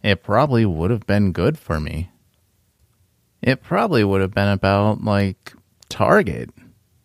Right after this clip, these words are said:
I used to jokingly ask people, "Do you know what happens if I don't show up at Target?" And they'd be like, "No, what?" And I'd tell 'em, "Just a little less."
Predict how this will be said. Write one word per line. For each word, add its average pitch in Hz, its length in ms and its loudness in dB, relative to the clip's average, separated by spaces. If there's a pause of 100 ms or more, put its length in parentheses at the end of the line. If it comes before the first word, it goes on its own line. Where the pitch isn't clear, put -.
(760)
I 135 80 0
used 170 220 -4
to 113 100 0
jokingly 95 640 0
ask 82 460 -4
people, 82 380 -6
"Do 87 100 -4
you 107 80 4
know 143 100 6
what 131 120 6
happens 98 600 0
if 95 100 -8
I 87 80 0
don't 92 220 0
show 92 220 2
up 92 180 0
at 87 140 -2
Target?" 90 520 0 (960)
And 92 160 -2
they'd 87 100 0
be 87 60 0
like, 85 220 -2
"No, 95 360 0
what?" 95 480 0 (680)
And 98 100 0
I'd 101 120 2
tell 101 240 2
'em, 98 200 0 (220)
"Just - 260 -2
a 120 60 4
little 90 280 0
less." 85 480 -4